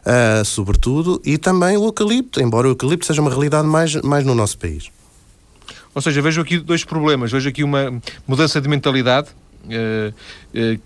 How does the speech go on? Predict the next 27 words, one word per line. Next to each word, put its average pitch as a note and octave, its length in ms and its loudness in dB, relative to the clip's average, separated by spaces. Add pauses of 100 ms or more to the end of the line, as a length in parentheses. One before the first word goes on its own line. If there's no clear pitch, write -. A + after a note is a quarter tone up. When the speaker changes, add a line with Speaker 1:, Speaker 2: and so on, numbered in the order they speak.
Speaker 2:
que - 100 -10
passa C#3+ 340 0
por, C#3 260 -2 (160)
eh, C3 380 -2 (120)
pôr C#3+ 160 2
as, C#3+ 140 0
pôr D#3 220 0
as C3+ 120 0
árvores C3+ 300 -2
também C3+ 320 -2 (220)
no D3 120 0
circuito D3+ 520 -2
da C#3+ 100 2
biomassa, C#3 480 0
da C3+ 60 0
mesma C#3 180 0
forma C3+ 220 0
que A#2+ 80 -6
estão C#3+ 100 -2
no C3+ 100 0
circuito B2+ 460 -2
da B2 80 0
pasta - 260 -2
de A2 60 -6
papel, A2 500 -2
por A2+ 120 -6
exemplo, C#3 360 -2